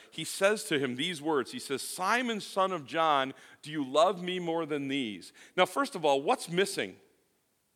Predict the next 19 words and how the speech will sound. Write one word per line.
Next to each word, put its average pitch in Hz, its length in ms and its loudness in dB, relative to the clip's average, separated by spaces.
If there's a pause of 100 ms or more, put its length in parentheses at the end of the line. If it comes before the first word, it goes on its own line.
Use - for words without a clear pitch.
(1400)
He 160 60 -8
doesn't 196 240 0
call 175 220 2
him 147 100 -2
Peter. 254 400 -6 (1400)
Who 262 140 2
first, 240 420 0
how 233 140 6
did 269 120 0
he 226 80 -2
get 214 200 2
the 208 60 0
name 196 240 0
Peter? 107 360 -6 (880)
Jesus 466 380 -4
gave 147 240 2
it - 100 -8
to 135 120 -4
him 87 180 -6